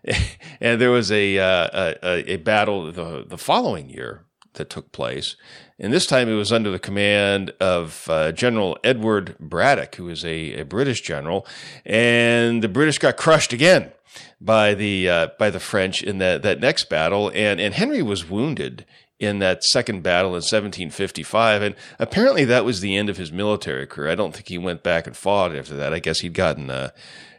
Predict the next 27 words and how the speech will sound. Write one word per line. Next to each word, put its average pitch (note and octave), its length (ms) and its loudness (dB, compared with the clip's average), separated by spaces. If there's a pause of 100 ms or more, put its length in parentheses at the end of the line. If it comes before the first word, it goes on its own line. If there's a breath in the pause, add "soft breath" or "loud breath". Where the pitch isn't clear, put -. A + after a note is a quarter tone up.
gotten F2+ 240 0
the F2 60 -8
worst A2 340 0
of G#2+ 120 -2
it - 280 -2
<laughs> - 0 -
in, C3+ 160 -4 (280 loud breath)
in G#2 160 -2
two B2+ 200 2
battles, G#2 420 4
and G2 100 -6
maybe G2 240 0
enough G2 300 -2
was E2 140 -6
enough E2+ 260 -2
for C2+ 140 -12
him, D#2 240 -10
which, D#2+ 240 -10
uh, E2+ 40 -2
is E2+ 300 0
certainly F2+ 320 -2
understandable. F2+ 840 -8 (760 loud breath)
But, A#2+ 380 2
uh, G#2 180 4
William B3 320 2
was D#3 160 -2
killed. - 420 -4